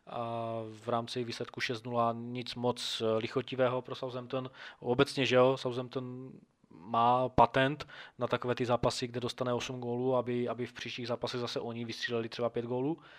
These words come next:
Ale myslím si, že ta obrana práce, neříkám, že Southampton mám nějakým způsobem hodně nasledovaný, ale přišel tam Livramento na, na pravého beka, výborný příchod z, z, z akademie Chelsea, hraje výborně na, na svoje poměry,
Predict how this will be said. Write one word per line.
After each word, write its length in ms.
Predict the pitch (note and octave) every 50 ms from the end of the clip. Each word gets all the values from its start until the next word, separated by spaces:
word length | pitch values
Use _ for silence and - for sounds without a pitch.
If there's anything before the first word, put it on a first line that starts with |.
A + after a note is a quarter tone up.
| - - - _ _ - -
Ale 520 | A#2+ B2 B2 A#2+ A#2+ A#2+ A#2+ A#2+ A#2+ A#2+ - - F#2 A2+ - - A#2+
myslím 260 | C#3+ D#3 D3+ - E3
si, 120 | - - D#3+
že 80 | D3+
ta 120 | D3+ E3 D#3
obrana 260 | C#3+ D3 D3 C#3+ C#3+
práce, 260 | C#3 D3 C#3+ C3+ C#3
neříkám, 400 | C#3 C#3+ C3+ C#3+ C#3 D3 C#3 C#3
že 160 | C3+ C#3+ C#3
Southampton 480 | C3 - C3+ B2+ A#2+ C3 C3 B2 - C3
mám 160 | C3 C3 B2+
nějakým 260 | B2+ B2+ A#2+ - -
způsobem 380 | - - B2+ - - C3 B2+ B2+
hodně 220 | A2+ A2+ A#2+ B2+
nasledovaný, 580 | B2+ A#2 - - B2+ B2 B2 B2+ B2+ C3 C3 C3
ale 240 | A#2+ A#2+ B2 B2 B2 - - - - - - -
přišel 280 | - - A#2+ - C#3
tam 160 | - C3 B2
Livramento 720 | A#2+ B2 A#2+ B2+ C3 B2+ B2+ B2+ A#2+ - C3 B2+ B2+ B2+ B2+
na, 400 | B2 A#2+ A#2 A#2 A2+ A2+ A2+ A#2
na 120 | A#2+ A#2
pravého 360 | - - B2 A#2+ B2 A#2+ B2
beka, 320 | A#2+ B2 A#2 - - A#2+ A#2+
výborný 560 | A#2 G#2+ G#2 A2+ A2 A2 A#2+ A#2+ A#2 A#2+ A#2+
příchod 500 | B2 - B2+ A#2+ - B2+ B2 A#2+ A#2+ A#2+
z, 60 | A#2+ A#2+ A#2 A#2 A2+
z, 320 | G#2+ - - - A#2 A2+ -
z 60 | -
akademie 420 | A#2 A2 - A#2+ A#2+ A#2+ B2 A#2+
Chelsea, 460 | A#2 - A#2+ A#2 G#2+ - - A#2+ A#2+ A#2 - - - - - -
hraje 300 | - - A2 A2+ A#2 A#2
výborně 640 | G#2+ A2+ A2 A#2+ B2+ B2 B2+ B2+ B2 B2 B2 C3 C3
na, 260 | C3+ B2 A#2 A2+ A2+ A#2
na 80 | B2 A#2+
svoje 220 | - - - B2
poměry, 480 | A#2+ - B2+ B2+ B2+ B2+ B2 B2 A#2+